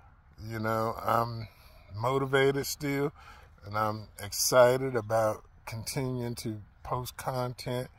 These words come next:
and hopefully, like I said, I can motivate or inspire somebody else to get out, get on here and, uh, do what they do.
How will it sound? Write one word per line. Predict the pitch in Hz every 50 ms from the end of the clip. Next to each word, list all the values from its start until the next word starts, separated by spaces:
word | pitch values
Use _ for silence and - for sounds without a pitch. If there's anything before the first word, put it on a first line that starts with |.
| - - - - - - - - -
and | 104 95
hopefully, | 95 110 131 131 123 - - 127 127 123 123 120
like | 117 117 120 120 127
I | 123
said, | 117 - - 127 120
I | 120 120 120
can | 113 - 117 110
motivate | 107 120 120 120 123 120 117 120 117 120 120 - - - -
or | - 107 107 104 101 101 104 104 101 - - - - - - - - - - - - - - - - - - - - - - - -
inspire | 117 113 110 - - - - 127 127 123 120 117 117 113
somebody | - - - 131 131 123 120 120 120 120
else | 120 120 120 120 117 - -
to | - 107
get | 95 98 113 117 117
out, | 120 120 117 120 120 - - - - - - - 110 110
get | 117 123 120
on | 117 120 120 120 120 123 120
here | 117 127 123 120 117 113 113 113 - -
and, | 107 110 110 107 107 107
uh, | 107 104 101 98 98 98 - - - - - - - - - - - - - - - - - - - - - - - 113
do | 139 170 160
what | 151 143 131 113
they | 123 120 120 120 117
do. | 110 104 98 92 92 90 82